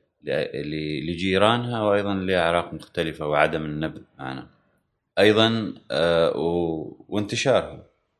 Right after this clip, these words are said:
في الأدب مثلًا، هناك لدينا طبعًا الأسماء المعروفة، لدينا الشيخ جعد بن خميس الخروصي، ولديه طبعًا ديوان نفائس العقيان، ولدينا أيضًا تجربة،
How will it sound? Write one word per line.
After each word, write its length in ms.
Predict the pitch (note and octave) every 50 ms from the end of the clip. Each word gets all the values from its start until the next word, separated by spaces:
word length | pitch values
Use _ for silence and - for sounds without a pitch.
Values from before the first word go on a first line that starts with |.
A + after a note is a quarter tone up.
| _ _ _ _ _ _ _
في 160 | _ - E2
الأدب 720 | D#2+ E2 D#2+ D2+ D2+ - - A2 C3 C3 B2 B2+ B2+ - - - _ _ -
مثلًا، 480 | G2 - F#2+ F2 F2+ G2 G2+ G2 G2+
هناك 280 | G2 G2+ G#2+ A2 - -
لدينا 360 | G2 G2 G2 G2+ G#2 G#2 G2+
طبعًا 360 | - - G2 G2 G2+ G2+ G#2
الأسماء 420 | G2 D#2+ G2+ - - G#2 G2 F#2 F2+
المعروفة، 680 | F2 F2 E2+ E2+ E2+ F#2+ G2 G2 - G#2+ G#2 G2+ - _ _ _ _ _ _ _ _ _ _ _ _ _ _ _ _ -
لدينا 300 | F#2 F2+ E2+ F2+ F2+ F2
الشيخ 260 | E2 - - - - D#2
جعد 280 | D#2 E2 D2 D#2 D2+
بن 80 | D2+ C#2+
خميس 500 | - - D#2 D2+ D2+ E2+ F2+ - - _ _ _ _ _ _ _ _
الخروصي، 720 | - - - D2+ D2 D#2 D2+ D#2 D#2 - E2+ F2 F#2+ - - _ _ _ _ _ _ -
ولديه 440 | D#2 D#2+ D#2+ D2+ D#2 D#2 D2+ D2+
طبعًا 400 | - D#2 D2 D2 D2 D2 D2 D2
ديوان 560 | C#2+ D2 D2 D2 D2+ D2+ D2 D2 C#2+ C#2 C2+ C#2
نفائس 420 | - - - B1 A#1 - - -
العقيان، 580 | - E2+ - - - - D#2+ F2 G2+ A2+ B2 - _ _ _ _ _ _ _ _ _
ولدينا 920 | E2 F2+ F2+ F2+ F2 F2 F2+ F2 F2 F2+ F2+ G2 G#2 G#2+ G#2+ G#2 G#2 G2+ G2
أيضًا 300 | G2+ G2 G2+ G2 G2 G2 F#2+ -
تجربة، 540 | G2 F#2+ F2+ F#2+ F#2+ F#2 F#2 F#2+ F#2+ -